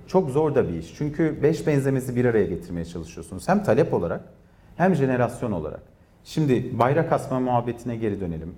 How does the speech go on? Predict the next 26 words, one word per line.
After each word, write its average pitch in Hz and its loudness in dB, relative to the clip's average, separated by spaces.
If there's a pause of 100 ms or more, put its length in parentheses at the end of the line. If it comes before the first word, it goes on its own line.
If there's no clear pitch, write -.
Türkiye'de 135 0 (280)
çok 226 -2
büyük 139 -4
bir 127 -4
kesim 127 -4
için - -4
mesela 95 -2 (520)
seçim 175 -2
nedir? 160 -2 (440)
Seçim 165 -4
dediğiniz 117 -4
şey 190 -2
kahvedeki 139 -2
statünüzle 135 0
alakalı 82 -2
bir - -16
şeydir. 90 -10
Yani 135 -2
siz - -4 (580)
pazar 156 2
günü 131 -2
seçim 131 -4
olur, 110 -2
pazartesi 143 0
günü 107 -2
kahvede 139 2